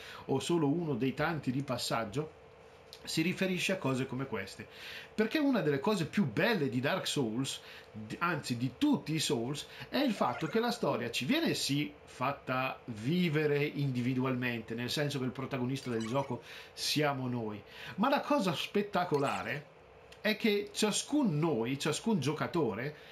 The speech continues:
fa parte dell'insieme previsto dal gioco, nel senso, il gioco stesso ci dice che non saremo l'unico non morto, l'unico prescelto, l'unico cavaliere, l'unico zio che arriverà in questo luogo per risolvere la cosa.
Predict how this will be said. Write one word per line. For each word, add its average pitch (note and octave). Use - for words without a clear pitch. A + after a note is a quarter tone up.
fa C4
parte F3+
dell'insieme B3
previsto F#3
dal D#3
gioco, A2
nel G#3+
senso, C3
il F#3+
gioco C#4+
stesso C#3+
ci C3+
dice A#2
che C4
non C4+
saremo G#3+
l'unico D#3+
non C#3+
morto, D3+
l'unico D3+
prescelto, D3
l'unico D3+
cavaliere, D3
l'unico D#3
zio D#3+
che F3
arriverà D3
in C3+
questo C#3
luogo C3
per B2
risolvere A#2+
la A2+
cosa. G#2